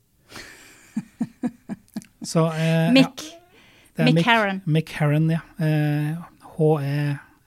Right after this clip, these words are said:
Speaker 1: R R O N. Mick Herron.
Speaker 2: Veldig bra. Eh, du,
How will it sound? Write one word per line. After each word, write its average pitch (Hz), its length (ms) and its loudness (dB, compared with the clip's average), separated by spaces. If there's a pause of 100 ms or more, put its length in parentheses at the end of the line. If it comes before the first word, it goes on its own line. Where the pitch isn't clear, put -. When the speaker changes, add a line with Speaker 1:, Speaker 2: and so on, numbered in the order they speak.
(100)
Speaker 1:
R 147 120 2
R 143 220 0
O 139 120 0
N. 147 220 -2 (360)
Mick 151 160 -8
Herron. 151 300 -10 (1400)
Speaker 2:
Veldig 247 240 0
bra. 196 220 0 (260)
Eh, 240 420 -2 (1200)
du, 269 140 0